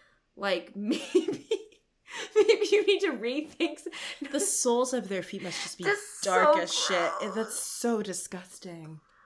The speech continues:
Speaker 1: Like, they're not mopping that Target you're walking around in with a petition, yelling at a poor employee.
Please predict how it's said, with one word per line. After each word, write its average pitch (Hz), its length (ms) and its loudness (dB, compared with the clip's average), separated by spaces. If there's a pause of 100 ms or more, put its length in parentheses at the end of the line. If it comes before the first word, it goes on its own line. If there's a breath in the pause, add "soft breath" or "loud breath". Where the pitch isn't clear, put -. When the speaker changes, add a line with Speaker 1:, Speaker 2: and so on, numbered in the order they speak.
(220 soft breath)
Speaker 1:
Like, 370 240 4
they're 403 220 2
not 311 340 6
mopping 254 540 2
that 226 260 -2
Target 226 520 -4
you're 208 180 -6
walking 196 420 -4
around 190 420 -4
in 185 180 -4
with 185 160 -6
a 190 60 -4
petition, 190 960 -6 (360 soft breath)
yelling 220 440 0
at 202 120 4
a 196 40 0
poor 202 280 -4
employee. 185 920 -4